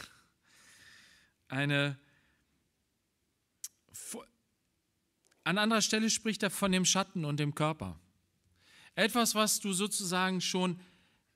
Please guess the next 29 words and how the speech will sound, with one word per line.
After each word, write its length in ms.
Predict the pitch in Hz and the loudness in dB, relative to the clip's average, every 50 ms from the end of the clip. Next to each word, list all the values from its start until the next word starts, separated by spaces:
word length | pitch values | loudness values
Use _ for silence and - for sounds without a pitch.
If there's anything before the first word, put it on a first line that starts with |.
| _ _ _ _ _ _ | _ _ _ _ _ _
erfahren 720 | 143 156 156 - - 175 165 175 208 247 220 226 196 180 | 2 2 2 4 4 4 6 6 6 4 4 2 0 0
und 160 | 175 147 151 | 0 0 0
sehen 480 | 135 127 135 165 190 233 262 262 247 254 | 0 2 4 6 6 6 6 4 2 2
kannst, 640 | - 151 147 165 202 240 254 220 - - - - - - - - _ _ _ _ _ _ _ _ | 2 2 4 4 2 0 0 0 -2 -2 -4 -6 -12 -16 -20 -20 _ _ _ _ _ _ _ _
was 300 | - 139 175 196 196 - | -4 -2 0 0 2 0
sich 200 | 226 175 - 170 | 0 -2 -2 -2
aber 220 | 170 165 185 196 | -2 0 0 0
erst 420 | 190 185 185 214 233 220 226 - - | 2 2 4 4 4 2 2 -2 -4
in 400 | - - 170 170 170 160 151 131 - | -4 -2 -2 0 0 0 -2 -4 -2
höherer 520 | - 175 208 247 277 277 - 220 190 165 143 | 0 2 2 4 4 2 4 4 2 2 2
Weise, 340 | 151 143 143 143 127 143 | 0 0 0 0 0 -2
in 100 | 151 147 | -4 -2
geistlicher 760 | 135 156 151 175 240 269 240 - - 254 233 185 190 170 147 139 | 0 2 4 4 4 4 2 0 0 -2 -2 0 0 0 0 0
Weise 380 | 139 131 127 127 117 120 147 - - | 0 0 0 0 -2 -4 -8 -10 -4
in 320 | - 220 240 262 262 247 262 | 0 2 2 2 2 0 -2
Christus 640 | - - 220 262 277 - - - 185 143 - - | -2 0 2 2 2 2 0 0 0 -2 -2 -4
erfüllt. 600 | - 113 104 - - - 92 85 76 76 - - _ _ _ _ _ _ _ _ _ - - - - - - _ _ - | -6 -8 -10 -10 -10 -12 -14 -14 -14 -18 -20 -20 _ _ _ _ _ _ _ _ _ -20 -20 -20 -20 -20 -20 _ _ -4
Und 160 | - 170 190 | 0 2 4
in 240 | 208 202 190 - - | 4 4 2 2 -2
Christus 640 | - - - 262 311 277 - - 330 311 233 - | -2 2 4 6 6 6 6 4 4 2 0 0
erfüllt 500 | 185 156 156 - - 214 233 254 254 247 | -2 -2 -4 -4 -2 0 0 0 0 0
sich 340 | - - 220 202 165 - - | -2 -2 0 -2 -2 -2 0
jede 380 | 156 185 208 240 262 247 262 254 | 2 2 4 4 4 2 2 0
Ehe. 520 | 240 247 233 233 226 185 127 101 90 92 - - - - - - - _ _ | 2 2 2 2 2 2 0 -2 -6 -10 -16 -20 -20 -20 -20 -20 -20 _ _
Jede 380 | - 147 202 254 277 277 285 | 0 4 4 6 6 4 4
Ehe 560 | 269 196 180 185 180 190 220 240 254 254 233 - - - _ _ _ _ _ _ _ _ _ _ _ | 2 2 0 2 2 4 4 2 0 -2 -4 -10 -18 -20 _ _ _ _ _ _ _ _ _ _ _
auf 200 | - 160 175 - | -4 -4 -4 0
dieser 320 | - 208 185 160 190 - | 0 0 2 2 2 2
Erde 520 | 190 170 175 196 220 214 240 247 262 277 | 2 0 2 2 2 2 0 -2 -2 -4